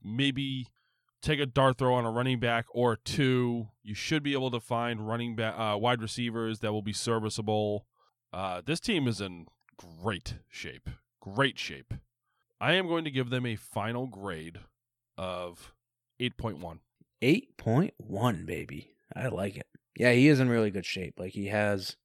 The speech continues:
Speaker 2: a pretty good, you know, like you said, his starters are fantastic. Some, some of the depth pieces, depth pieces are, um, mm, you know, like, obviously Jeremy McNichols, Adrian Peterson.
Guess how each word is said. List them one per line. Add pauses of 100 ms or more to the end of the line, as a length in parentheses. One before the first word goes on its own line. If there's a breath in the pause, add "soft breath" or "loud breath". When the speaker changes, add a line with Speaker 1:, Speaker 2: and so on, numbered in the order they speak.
(300)
Speaker 2:
a
pretty
good,
you
know,
like
you
said,
his
starters
are
fantastic.
Some, (140)
some
of
the
depth
pieces, (300)
depth (160)
pieces (100)
are,
um, (520)
mm, (100)
you
know,
like,
obviously
Jeremy
McNichols,
Adrian
Peterson.